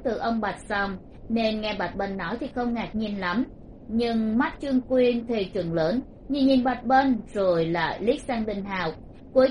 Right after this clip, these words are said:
cùng dừng ở bàn tay đang nắm của hai người. "Con, các con đây là?" Bạch Bân nắm thật chặt tay Đinh Hạo,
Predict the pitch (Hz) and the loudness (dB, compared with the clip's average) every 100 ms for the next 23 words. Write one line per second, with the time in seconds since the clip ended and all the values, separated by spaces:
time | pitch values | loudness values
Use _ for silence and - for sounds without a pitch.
0 | - 339 294 240 233 240 208 - 165 175 | 4 4 6 4 4 2 0 -4 -4 -2
1 | 254 202 175 208 202 202 196 185 254 208 | -4 -4 -4 -4 -4 -4 -6 -4 -4 -4
2 | 214 214 208 202 175 170 - - - - | -6 -6 -2 2 2 0 -10 -20 -20 -4
3 | 269 254 254 247 - 262 339 349 - 269 | 2 2 2 0 -6 -8 -6 -6 0 0
4 | 254 254 247 262 254 226 165 165 - - | 2 0 0 0 2 2 0 -2 -8 -18
5 | - - - - - - - - - - | -20 -18 -16 -16 -18 -18 -18 -18 -18 -16
6 | - - 254 240 233 247 240 233 220 262 | -18 -4 0 2 4 4 4 2 0 2
7 | 294 240 220 202 220 214 220 220 202 | 0 0 -2 0 -2 0 -2 0 -2